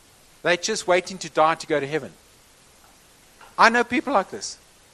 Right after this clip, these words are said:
I've been told by people, I've said before, they're not in this church, by the way, but, um, I've told, "When, if I die, don't, Charles, don't come and raise me from the dead."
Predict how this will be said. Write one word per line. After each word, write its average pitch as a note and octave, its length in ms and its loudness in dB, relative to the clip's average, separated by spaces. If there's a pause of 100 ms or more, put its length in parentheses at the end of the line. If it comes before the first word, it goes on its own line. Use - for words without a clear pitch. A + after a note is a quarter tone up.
(1500)
I've G3 140 4
been A3 160 -6
told A#3+ 340 2
by G3+ 120 2
people, G#3 360 -6
I've E3 80 0
said G3 200 -4
before, F3 460 -2 (300)
they're E3+ 120 0
not G3+ 180 -2 (100)
in E3 100 -12
this D#3 180 -8
church, C#3 340 -8
by A#2+ 120 -4
the A#2 80 -8
way, A2+ 180 -12
but, A#2+ 160 -6 (580)
um, C#3+ 380 -2
I've D#3 200 -2
told, F#3 300 0
"When, D#3 220 -4
if G3 240 -10
I G3 200 8
die, E3 320 2
don't, D#3 300 0
Charles, F3 380 2
don't D#3 240 2
come D#3+ 200 -6
and D3+ 120 -6
raise C#3 280 0
me C#3+ 80 -10
from C3+ 200 -10
the C3 60 -6
dead." B2+ 220 -4